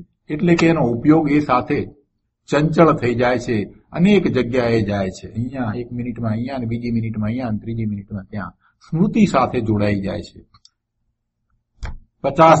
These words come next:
વર્ષ પહેલાની વાત, સાઈઠ વર્ષ પહેલાની વાત, એક નાના-, નાનકડી વાત કોઈકે મૂકી હોય, પતી ગયું.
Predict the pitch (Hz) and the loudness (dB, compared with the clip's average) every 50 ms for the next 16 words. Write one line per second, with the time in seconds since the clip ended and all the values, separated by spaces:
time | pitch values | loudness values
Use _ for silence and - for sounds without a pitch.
0 | 165 147 139 - - - - 117 110 117 123 120 117 113 110 104 101 98 - - | 4 0 -2 -2 -4 -2 -2 0 2 4 4 2 2 2 2 0 0 -2 -4 -10
1 | - 107 - _ _ _ _ _ _ _ _ _ _ _ _ _ _ _ _ _ | -16 -20 -20 _ _ _ _ _ _ _ _ _ _ _ _ _ _ _ _ _
2 | _ _ _ _ _ _ _ _ - 151 165 165 160 156 143 147 143 - - - | _ _ _ _ _ _ _ _ 0 4 4 4 4 4 2 2 2 0 0 2
3 | 123 127 135 131 127 120 107 101 95 95 92 95 147 196 185 - - - 107 110 | 2 4 4 4 4 4 4 4 2 0 -4 -2 -2 -2 -2 -4 -4 -2 0 2
4 | 120 131 147 170 151 123 117 120 131 147 185 208 208 202 202 196 180 175 185 170 | 2 2 0 0 0 0 0 0 2 4 2 2 4 4 4 6 8 8 8 6
5 | - - 180 180 180 175 185 151 127 135 147 151 - 208 202 170 143 131 131 123 | 4 4 4 4 4 4 4 2 2 0 -2 -2 0 2 2 4 2 2 -2 -4
6 | - - - - 147 120 98 90 85 87 | -6 -10 -10 -8 -8 -10 -8 -10 -10 -12